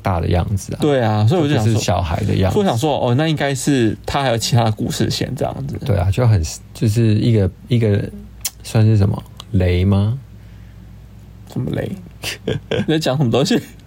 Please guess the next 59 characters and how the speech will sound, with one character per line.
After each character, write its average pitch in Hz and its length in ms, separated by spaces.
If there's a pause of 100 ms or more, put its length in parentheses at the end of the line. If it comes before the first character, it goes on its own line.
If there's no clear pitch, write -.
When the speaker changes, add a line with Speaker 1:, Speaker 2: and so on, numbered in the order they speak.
(220)
Speaker 2:
<laughs> 190 380
什 160 140
么 135 100
意 143 80
思？ 269 200
Speaker 1:
就 143 120
是 160 160
一 151 80
个， 120 400
一 135 140
个 110 400
彩 98 280
蛋 113 300
啊。 92 240
Speaker 2:
彩 117 300
蛋 135 140
啊。 175 40
Speaker 1:
彩 147 60
蛋， - 40
我 120 40
说 107 200
错 101 100
了， 104 80
一 - 20
个 113 100
彩 92 220
蛋 95 180
放 98 200
在 98 80
那 95 60
边， 90 200
然 90 140
后 101 320
让 104 180
大 101 100
家 95 300
就 92 140
是 92 360 (520)
期 - 200 (180)
待 - 20
一 - 20
下。 - 0
Speaker 2:
期 - 20
待 123 140
一 - 100
下。 - 400 (160)
Speaker 1:
我 123 80
们 107 120
最 135 100
近 131 140
还 110 100
看 107 180
什 101 80
么？ 98 240 (420)
《梦 123 220
魇 120 300
绝 85 280
症》 98 460 (460)
from。 98 440